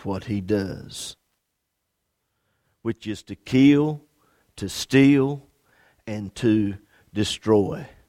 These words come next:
But just because Satan has a legal right to do these things, he can't just go and do anything. God's got that rascal on a leash.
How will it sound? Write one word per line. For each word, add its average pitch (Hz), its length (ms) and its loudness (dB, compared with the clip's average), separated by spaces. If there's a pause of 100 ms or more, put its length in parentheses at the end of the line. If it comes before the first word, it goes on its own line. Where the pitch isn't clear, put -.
(1080)
But 123 140 -2
just 165 300 0
because 160 520 4
Satan 165 500 -2
has 135 400 0
a 131 140 4
legal 143 500 0
right 139 380 2 (100)
to 131 100 -6
do 135 540 0 (880)
these 110 440 0
things, 107 720 -2 (1400)
he 156 160 2
can't 175 340 0
just 143 340 0
go 147 240 8
and 127 200 2
do 143 280 4
anything. 123 760 0 (1160)
God's 151 440 4
got 143 300 2
that 156 220 2
rascal 123 540 0
on 120 140 -2
a 107 80 -4
leash. - 600 -4